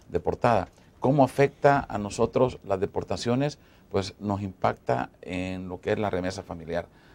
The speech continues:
Lógicamente, muchas familias quedan sin ese ingreso que los familiares estaban enviando.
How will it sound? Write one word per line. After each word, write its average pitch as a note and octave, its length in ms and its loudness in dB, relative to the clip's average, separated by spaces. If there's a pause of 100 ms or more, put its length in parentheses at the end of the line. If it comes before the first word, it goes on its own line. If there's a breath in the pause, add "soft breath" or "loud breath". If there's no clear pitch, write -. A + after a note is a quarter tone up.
(100 soft breath)
Lógicamente, F#2 800 -2
muchas G2+ 360 -4
familias F#2+ 440 -6
quedan G2 360 0 (300 soft breath)
sin G2+ 300 -2
ese G#2 200 -2
ingreso G2+ 520 2 (440 soft breath)
que F#2 320 0
los F2 220 -2
familiares F#2+ 440 -2
estaban G2 340 0
enviando. F#2+ 560 -2